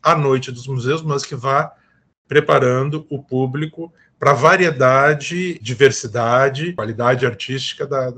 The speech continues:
da programação que caracteriza desde sempre a Noite dos Museus. E gosto sempre de frisar, tudo de graça, tudo gratuito, eh, que é uma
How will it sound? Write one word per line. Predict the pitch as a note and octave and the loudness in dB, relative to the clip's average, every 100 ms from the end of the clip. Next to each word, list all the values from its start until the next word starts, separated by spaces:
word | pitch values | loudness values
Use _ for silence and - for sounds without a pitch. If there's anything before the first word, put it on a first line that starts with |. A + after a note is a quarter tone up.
| A#2+ A2+ | -16 -12
da | A#2 | -12
programação | - A#2 A#2 A2+ - A#2+ B2+ | -8 -10 -8 -12 -8 -8 -8
que | F3+ | -8
caracteriza | F3+ E3+ E3 D#3 C3 D3 C3+ | -4 -4 -2 -4 -4 -6 -6
desde | B2+ A#2+ | -8 -8
sempre | B2+ A#2+ | -10 -10
a | B2 | -8
Noite | A2+ A2 | -10 -12
dos | A2+ | -12
Museus. | A#2+ A2 B2+ E3+ - - - _ | -12 -2 0 0 -4 -20 -20 _
E | C3+ | -4
gosto | C3+ E3 F3+ D#3 | 4 4 4 -4
sempre | F3 F3 D#3+ | -6 -10 -12
de | |
frisar, | - D3+ B2 C3 B2+ _ _ _ | -8 -6 0 0 0 _ _ _
tudo | E3 F3 F3+ D3+ F3+ _ _ | -4 0 0 -2 -8 _ _
de | A#2 C3+ | -10 0
graça, | C3 B2 - - F#2 _ _ _ | 2 2 0 -14 -18 _ _ _
tudo | A#2+ B2 B2+ B2+ | -8 -8 -6 -4
gratuito, | B2 A#2+ A#2+ A#2+ A#2 - - _ _ _ _ A2+ | -4 -4 -6 -6 -6 -12 -18 _ _ _ _ -12
eh, | G#2+ A2 | -10 -10
que | - G#2+ | -8 -6
é | G#2 | -6
uma | G#2+ A2 G#2+ G#2+ | -8 -10 -8 -10